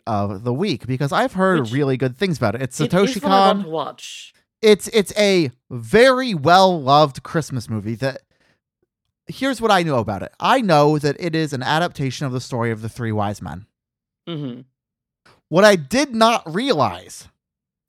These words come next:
Speaker 1: until I have a room of trans people over to watch it is that one of the three wise men in this movies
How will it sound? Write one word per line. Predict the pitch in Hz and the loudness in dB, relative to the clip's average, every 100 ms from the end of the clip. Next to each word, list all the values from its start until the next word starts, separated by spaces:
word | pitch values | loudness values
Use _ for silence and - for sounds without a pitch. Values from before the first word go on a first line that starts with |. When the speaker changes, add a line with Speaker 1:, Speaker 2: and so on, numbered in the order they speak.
| _ _ _ | _ _ _
Speaker 1:
until | 196 190 175 196 | -4 -4 2 4
I | 185 | 6
have | 180 180 170 | 6 2 2
a | 147 | -2
room | 120 135 208 269 254 | -2 2 2 2 0
of | 202 170 143 | 2 2 2
trans | - - 170 196 214 | -8 -8 -2 -2 -2
people | - 214 196 196 | -6 -8 -2 0
over | 165 147 151 | 0 0 -4
to | 143 | -8
watch | 127 156 202 - | -6 -2 -2 -4
it | 92 - _ _ _ _ _ _ _ _ 180 - | -10 -12 _ _ _ _ _ _ _ _ -20 -2
is | 180 151 | 0 4
that | 190 - | 2 2
one | 131 117 156 262 | -12 0 4 4
of | 269 208 | 2 0
the | 254 | -4
three | 240 - 202 233 | -4 -6 -4 -2
wise | 208 214 226 | 0 0 0
men | 185 160 | -2 -2
in | 165 175 | -2 -4
this | 180 170 | -2 -2
movies | 175 190 147 123 120 | -2 -2 0 -4 -4